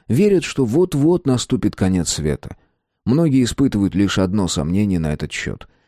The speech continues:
Кого в итоге заберут на небеса, а кого нет? Некоторые утверждают, что ярость Божия уже началась. Якобы четырнадцатого декабря две тысячи восьмого года, когда финансовый кризис подошёл к низшей точке,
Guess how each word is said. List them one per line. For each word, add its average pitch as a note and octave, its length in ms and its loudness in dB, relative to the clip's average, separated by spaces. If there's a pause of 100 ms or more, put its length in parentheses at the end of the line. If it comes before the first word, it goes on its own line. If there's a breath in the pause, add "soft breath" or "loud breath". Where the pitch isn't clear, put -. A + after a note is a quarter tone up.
Кого F#3 300 2
в D#3 120 2
итоге C#3+ 320 0
заберут B2+ 500 0
на B2 60 0
небеса, A2 600 2
а - 20 0
кого G#2 320 0
нет? B2+ 320 -4 (520)
Некоторые A2+ 460 0
утверждают, A2+ 640 0
что - 200 -2
ярость C3 540 0
Божия C#3 480 2
уже F#2 320 2
началась. D2+ 560 -4 (460)
Якобы C3+ 480 0
четырнадцатого A2+ 840 0
декабря A2 460 0
две G#2+ 160 0
тысячи - 340 -4
восьмого B2 420 0
года, E3+ 280 0 (260 soft breath)
когда C#3+ 300 0
финансовый C#3 500 0
кризис B2 360 0
подошёл A#2 400 0
к - 100 -14
низшей C3 460 0
точке, - 480 -2